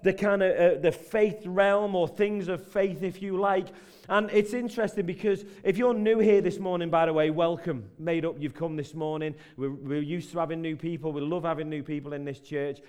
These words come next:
And I hope you have a fantastic time. Get over in the cafe and grab what you want and tell 'em I said,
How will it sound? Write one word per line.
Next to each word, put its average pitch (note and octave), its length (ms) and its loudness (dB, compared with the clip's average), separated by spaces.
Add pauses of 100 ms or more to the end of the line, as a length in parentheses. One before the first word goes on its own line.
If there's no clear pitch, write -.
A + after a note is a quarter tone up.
(120)
And C#3 140 -2
I C#3 40 0
hope D3 140 0
you D3+ 60 -2
have C#3+ 80 -4
a C3 80 -10
fantastic C#3 680 -8
time. C#3+ 280 -4 (260)
Get E3+ 160 2
over E3+ 260 2
in D#3+ 160 -2
the D3+ 80 -4
cafe D#3 520 -4
and C3 180 -8
grab C#3+ 260 -2
what D3+ 180 -4
you D3 120 -4
want C3+ 240 -4
and B2+ 100 -14
tell C#3+ 200 -2
'em C3+ 100 -4
I B2+ 160 -4
said, A#2+ 400 -6